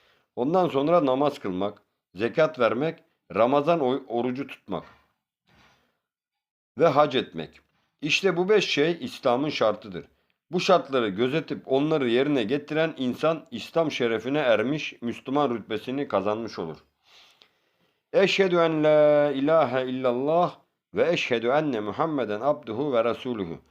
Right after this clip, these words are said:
"Allah'tan başka ilah olmadığına şahitlik ederim. Yine Muhammed aleyhisselam onun kulu ve elçisi olduğuna şahitlik ederim."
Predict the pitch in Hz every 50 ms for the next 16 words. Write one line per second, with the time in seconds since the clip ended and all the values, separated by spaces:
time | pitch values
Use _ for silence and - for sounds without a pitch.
0 | _ _ _ _ _ - - 107 117 135 143 156 151 147 - - 180 170 160 147
1 | 135 123 - - 143 120 113 131 131 143 143 120 107 107 139 151 160 147 135 127
2 | 113 113 110 107 101 95 90 - - 120 127 135 131 131 - 131 131 - - 101
3 | 101 113 135 143 160 160 143 - _ _ _ _ _ _ _ _ - 98 123 151
4 | 165 156 139 127 117 104 127 135 139 143 143 139 123 123 120 123 123 120 117 101
5 | - - - 117 120 139 151 147 117 113 110 123 139 143 147 143 - - 113 120
6 | 135 151 147 131 117 113 113 101 - - - 151 147 131 120 110 113 123 135 135
7 | 117 - 120 113 113 113 - - - 139 120 - 104 101 101 120 123 110 87 -